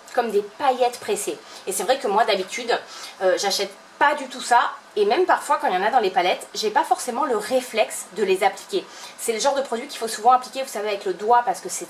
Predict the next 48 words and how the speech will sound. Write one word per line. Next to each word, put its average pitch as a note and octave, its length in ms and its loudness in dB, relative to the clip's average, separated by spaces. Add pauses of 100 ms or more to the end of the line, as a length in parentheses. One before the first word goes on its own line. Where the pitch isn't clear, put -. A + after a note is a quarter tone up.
vraiment G#3 280 -2
très A#3+ 160 -10
crémeux. B3+ 680 -2 (200)
Et G#3 100 2
moi A#3 160 6
j'ai C4 120 2
plutôt C4 260 -6
tendance - 480 4
à G3+ 40 4
rester G#3 240 -4
sur A#3+ 180 -4
mes F#3 120 -2
fards A#3+ 200 2
à A#3 40 2
paupières G3+ 360 -2
poudre, D4 340 -2
à D#3+ 80 2
rester G3 240 -2
un G#3+ 80 4
peu A#3+ 100 -4
dans A#3+ 140 2
ma F3 140 2
zone A#3+ 160 0
de G#3+ 60 0
confort. F#3+ 460 2 (440)
Mais F3+ 120 0
alors F3+ 220 4
là F3+ 100 2
quand F#3 160 -2
j'ai F#3 140 -4
swatché F#3 340 -2
le E3 60 -6
truc, D#3 180 -12 (240)
franchement, G#3 640 0 (280)
mais F3+ 100 -2
j'ai, E3+ 300 -4
j'ai F3 180 -6
craqué, F#3 460 -4 (100)
j'ai E3+ 180 -6 (120)
craqué. - 440 -2 (280)
Moi A#3+ 260 4
j'ai A#3 180 -2
pris C#4+ 200 -4
la B3 140 4
teinte C#4 280 0
numéro G#3+ 320 2
cent C#4+ 300 2
deux, B3 200 4